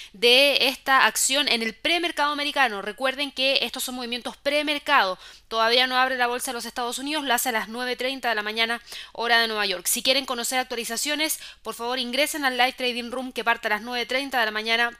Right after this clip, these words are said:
todos los días, horario de Nueva York, para que así conozcan exactamente todos los movimientos que se han dado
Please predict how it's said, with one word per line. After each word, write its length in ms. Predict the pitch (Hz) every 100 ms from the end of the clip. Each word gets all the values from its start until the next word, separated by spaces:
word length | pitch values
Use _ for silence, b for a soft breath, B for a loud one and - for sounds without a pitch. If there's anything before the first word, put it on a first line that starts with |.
| _
todos 280 | - 285 294
los 140 | 254 220
días, 400 | 247 247 247 -
horario 320 | 214 226 247
de 80 | 233
Nueva 200 | 226 214
York, 280 | 247 311 - B B -
para 180 | 240
que 60 | 240
así 160 | 240 294
conozcan 340 | 302 285 302
exactamente 720 | 254 - 302 - 277 285 285
todos 200 | 277 262
los 100 | 247
movimientos 360 | 233 220 233 247
que 80 | 233
se 100 | 226
han 120 | 226
dado 280 | 220 233